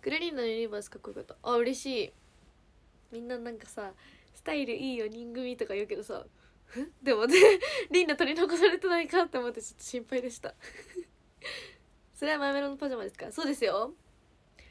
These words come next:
This is my melody. I like my melody. I'm my melody. Yes. クマ、ありがとう。ハートありがとう。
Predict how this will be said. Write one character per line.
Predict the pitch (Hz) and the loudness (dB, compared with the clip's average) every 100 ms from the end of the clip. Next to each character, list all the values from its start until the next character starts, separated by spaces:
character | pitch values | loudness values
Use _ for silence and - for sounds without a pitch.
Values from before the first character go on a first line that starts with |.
| - - | -16 -4
This | 311 320 | -4 -2
is | 269 220 - | -4 -6 -10
my | 214 277 | -6 -4
melody. | 294 294 247 190 151 - - - _ _ - - - | 0 0 -2 -4 -8 -14 -20 -20 _ _ -20 -20 -14
I | - | -8
like | 247 240 226 | -4 -6 -6
my | 220 208 | -12 -10
melody. | 208 196 - - - _ _ _ _ _ - | -10 -12 -14 -16 -20 _ _ _ _ _ -12
I'm | 262 294 285 | -8 -6 -6
my | 277 269 | -6 -4
melody. | 254 220 - - - _ _ _ _ _ _ - - - | -4 -6 -8 -16 -20 _ _ _ _ _ _ -20 -20 -20
Yes. | 185 - - - - _ _ _ _ _ _ _ _ - | -20 -20 -20 -20 -20 _ _ _ _ _ _ _ _ -14
ク | 311 | -6
マ、 | 294 214 - | -4 -4 -6
あ | |
り | - | -8
が | 294 | -10
と | 285 269 254 | -10 -10 -12
う。 | 208 - - _ _ _ _ _ _ _ - | -14 -20 -20 _ _ _ _ _ _ _ -20
ハ | 277 | -12
ー | |
ト | 262 | -10
あ | |
り | 285 | -8
が | 311 | -8
と | 285 | -8
う。 | 247 | -10